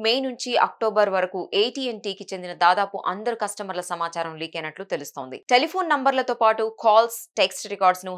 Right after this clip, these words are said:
హ్యాకర్లు ఇల్లీగల్ గా డౌన్లోడ్ చేశారని మీడియాలో వార్తలొచ్చాయి. ఏటీఎన్టీ తమ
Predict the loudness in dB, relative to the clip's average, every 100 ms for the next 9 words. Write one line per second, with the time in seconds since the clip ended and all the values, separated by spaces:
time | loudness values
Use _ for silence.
0 | 0 0 0 -4 -6 -6 -4 -2 0 0
1 | 0 0 -2 -4 -6 -4 -2 0 0 0
2 | -8 -14 -20 -8 -2 0 4 4 4 4
3 | 4 2 -4 -4 -6 -8 _ _ 4 4
4 | 4 0 -4 -6 -4 -2 2